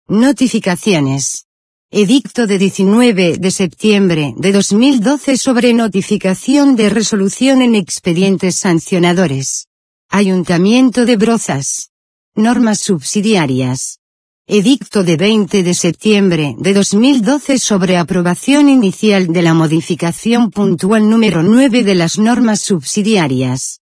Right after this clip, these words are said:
Ayuntamiento de Navaconcejo. Urbanismo. Anuncio de veinticuatro de septiembre de dos mil doce sobre declaración de viabilidad de la transformación de la U,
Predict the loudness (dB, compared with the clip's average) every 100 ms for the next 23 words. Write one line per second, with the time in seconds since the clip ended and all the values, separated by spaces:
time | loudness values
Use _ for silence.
0 | _ _ _ -2 0 0 0 0 2 2
1 | 2 2 2 2 2 0 0 -2 0 -4
2 | -6 -10 -12 _ _ _ _ -2 0 2
3 | 2 2 0 -2 -4 -8 _ _ _ _
4 | -6 0 2 2 0 -2 0 2 0 0
5 | -4 -2 -2 0 -2 -2 -2 -4 -2 0
6 | 2 2 0 -4 -2 0 0 2 2 2
7 | 2 0 -2 0 -2 -2 -2 0 0 -2
8 | -4 -4 -2 -4 -2 0 2 2 0 0
9 | -2 -2 0 0 0 0 0 -2 -4 -2
10 | -2 0 -2 -2 0 2 2 2 2 0
11 | -2